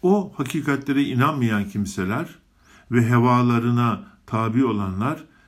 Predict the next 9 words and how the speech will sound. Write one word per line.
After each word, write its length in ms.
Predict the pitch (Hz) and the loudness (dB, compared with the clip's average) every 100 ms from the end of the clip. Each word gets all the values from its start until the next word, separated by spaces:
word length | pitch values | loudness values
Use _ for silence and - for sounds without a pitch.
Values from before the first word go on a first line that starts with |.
| _ | _
seni 720 | - - 113 110 117 185 196 - | -14 -6 -2 -2 -2 -4 -6 -10
hakikatlerin 960 | - 117 131 120 117 117 123 131 160 - | -8 -6 -4 -2 -4 -2 -2 -2 -4 -6
arayışından 760 | 120 117 117 107 - 117 113 113 | -4 -2 -2 -2 -6 -6 -4 -4
alıkoymasın. 960 | 110 107 - 110 101 95 - 95 80 - _ _ _ - | -4 -6 -4 -4 -2 -4 -8 -10 -10 -14 _ _ _ 0
Yoksa 440 | 127 123 - 107 | 0 0 -4 -6
kendine 640 | - 110 107 110 110 104 - | -4 -4 -4 -4 -4 -6 -8
yazık 340 | 101 98 110 95 | -6 -6 -6 -8
edersin. 640 | 87 87 87 - 87 80 - _ _ _ _ _ _ _ _ - - - 117 | -10 -10 -12 -12 -14 -14 -18 _ _ _ _ _ _ _ _ -20 -18 -6 2
"Doğru," 520 | 131 156 208 180 | 2 4 0 -2